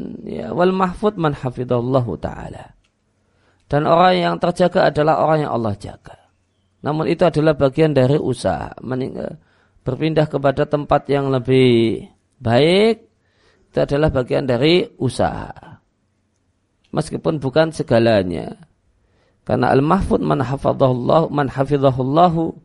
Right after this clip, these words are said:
orang yang terjaga adalah orang yang Allah jaga. Ya, ada orang yang tinggal di lingkungan yang baik-baik, itu rusak ketika,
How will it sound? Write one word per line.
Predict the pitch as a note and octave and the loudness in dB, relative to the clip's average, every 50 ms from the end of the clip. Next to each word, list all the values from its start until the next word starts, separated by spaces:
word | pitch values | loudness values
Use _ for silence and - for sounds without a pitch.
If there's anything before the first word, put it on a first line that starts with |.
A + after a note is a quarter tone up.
| _ _ _ _ _ _ _ _ _ - D3+ | _ _ _ _ _ _ _ _ _ -2 0
orang | D3 D3+ D#3 D#3 | 2 2 2 2
yang | D#3 D3+ | 0 -2
terjaga | - D#3+ D#3+ - F#3+ F#3 F#3+ F#3+ D#3+ D#3 | -2 -2 0 0 0 2 2 0 2 2
adalah | E3 E3 C#3+ D3 | 2 4 4 4
orang | F3 F#3 - - | 4 2 2 0
yang | F3+ | 0
Allah | F#3 F#3+ F#3+ | 0 2 0
jaga. | F#3 - G3 F#3 - - - - - - - _ _ _ _ _ _ _ _ _ _ _ _ _ _ _ _ _ _ _ _ _ | 2 0 0 -2 -2 -2 -6 -6 -6 -8 -12 _ _ _ _ _ _ _ _ _ _ _ _ _ _ _ _ _ _ _ _ _
Ya, | - - - - - - - - | -16 -14 -12 -12 -10 -8 -8 -4
ada | - E3 - - | -2 0 2 2
orang | D#3+ F3+ F3+ E3+ | 2 2 2 0
yang | E3 D#3+ | 0 -2
tinggal | E3 D#3 E3 D#3+ D#3 | 0 0 0 0 2
di | D#3 D#3+ D#3 | 2 2 2
lingkungan | D#3 D#3 D3+ - D3+ D#3+ D#3+ D#3 | 2 0 -2 -2 -2 0 0 2
yang | D3+ D3 D3 C#3+ C3+ | 2 0 0 2 2
baik-baik, | C#3+ C#3 C#3 C3 C3 C#3 C3+ C#3 D3+ E3+ F#3 G3+ G#3+ A3+ A3+ A3+ A3 _ - | 2 2 2 0 2 2 4 4 6 6 6 6 6 6 4 2 0 _ -6
itu | D3 D3 F#3 | -2 0 2
rusak | G3 G3+ A#3 A#3+ A3 G3+ F3+ - - - - - - | 2 2 2 2 2 2 2 2 0 -2 -8 -14 -14
ketika, | - - - G#2 - - D3 D#3+ D#3+ - - - | -12 -10 -10 -4 0 2 4 4 4 2 0 -4